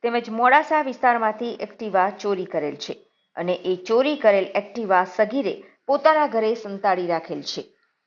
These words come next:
અને આ સગીર તથા મેઘરજના ગેડનો રહેવાસી સુભાષ ડામોર શંકાસ્પદ હિલચાલ કરી રહ્યા છે એવી બાતમી હકીકતના આધારે પોલીસની ટીમ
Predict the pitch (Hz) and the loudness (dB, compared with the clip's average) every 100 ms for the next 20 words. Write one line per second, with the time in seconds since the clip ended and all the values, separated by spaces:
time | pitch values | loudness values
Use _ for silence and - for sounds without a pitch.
0 | _ _ _ _ _ - 196 196 196 190 | _ _ _ _ _ -2 0 4 4 4
1 | 202 190 277 311 226 214 214 196 208 208 | -2 0 0 2 0 2 0 0 -4 2
2 | 262 277 220 202 170 196 214 220 202 180 | 2 2 0 0 0 -2 0 0 0 0
3 | 185 190 196 202 240 233 - 196 196 175 | 0 0 0 -2 -10 -10 -12 -4 0 2
4 | 170 - 170 175 202 208 - - _ _ | 0 -2 2 2 2 -2 -4 -14 _ _
5 | - - 247 247 277 294 311 254 208 220 | -8 -4 0 4 4 4 0 0 -2 -8
6 | 214 214 190 190 196 180 190 190 - 240 | -2 0 0 -2 -4 0 0 -2 -2 -4
7 | 220 190 190 180 180 180 180 170 - - | -2 -4 0 0 0 -6 -10 -10 -20 -8
8 | 220 294 311 294 247 226 190 202 202 226 | -4 0 4 4 6 2 4 2 2 0
9 | 220 185 175 175 170 160 - 220 | -2 -4 -6 -10 -12 -12 -8 -8